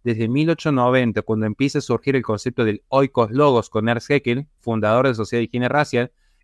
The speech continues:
que se termina de consolidar curiosamente en mil novecientos veintisiete, la primer conferencia de control demográfico científica en el mundo que se dio en Ginebra,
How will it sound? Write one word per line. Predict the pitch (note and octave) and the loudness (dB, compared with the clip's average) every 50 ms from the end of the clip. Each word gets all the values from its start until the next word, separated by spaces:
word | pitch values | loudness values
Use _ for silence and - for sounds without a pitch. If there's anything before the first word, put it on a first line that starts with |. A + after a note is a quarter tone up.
| _ _ _ | _ _ _
que | E3 D3 | -4 -2
se | - E3 | -2 -2
termina | D3 - E3 D#3+ E3+ F3+ G3+ G#3+ G#3+ | -2 0 2 2 2 2 0 0 0
de | G3+ F#3 | 0 -2
consolidar | - D#3 C#3+ C3 - - C3 B2+ B2 B2 B2+ C#3 D#3 D#3+ - | -2 -2 -2 -2 0 0 0 0 2 2 2 2 2 0 -2
curiosamente | - C3+ C#3+ D3+ E3 D#3 - D3+ C#3+ D3+ D#3+ D#3 - F3 | -2 -2 0 0 0 0 0 0 0 0 0 0 -2 -2
en | C3+ | 0
mil | D3 D#3+ E3 | 0 0 0
novecientos | E3 D3 B2+ - - D3+ C3+ C3+ B2 | 0 0 0 -2 -4 -6 -8 -6 -4
veintisiete, | C3 A#2+ - A#2+ A2 - C#3 B2 - G2+ F#2 - _ _ _ _ _ | -4 -4 -4 -6 -2 0 0 0 0 -4 -8 -10 _ _ _ _ _
la | C3+ C3+ C3+ C3 - | 0 2 2 2 0
primer | - C#3+ C#3+ C#3+ D3+ D#3+ F3 F#3 - - | 0 0 0 0 2 0 0 -2 -2 -2
conferencia | - F3+ D#3 C3 - C3 C3 C#3 C#3 C3 - C#3 B2 | -2 -2 0 0 0 0 2 2 0 0 -2 -2 -2
de | A#2 | -2
control | A2 - A2+ A2 - C#3 C#3 | -2 -2 -2 -2 0 0 0
demográfico | C#3 C3 B2 A#2 A2+ B2 C3 C3 B2 - A#2+ - A#2 G#2+ | 0 0 -2 -2 0 0 0 0 0 -2 -4 -4 -4 -4
científica | - - A2 G#2+ G#2+ - B2+ C3+ - D3+ - - A#2+ | -2 -2 -2 -2 -2 -2 -4 -4 -4 -2 -2 0 0
en | A2 A2 | 0 0
el | A2 A2+ | 0 0
mundo | B2+ C#3 D3+ D#3 D#3+ | 0 0 0 -2 -2
que | - C3 | -2 -4
se | A#2 - A#2 | -4 -4 -4
dio | A2 A#2 A#2+ | -2 -2 -2
en | A2+ | -4
Ginebra, | - - B2 C#3 D#3 F3 E3+ D3+ C#3+ C3+ C#3+ C#3+ - | -4 -2 0 0 2 2 2 2 2 2 2 0 -2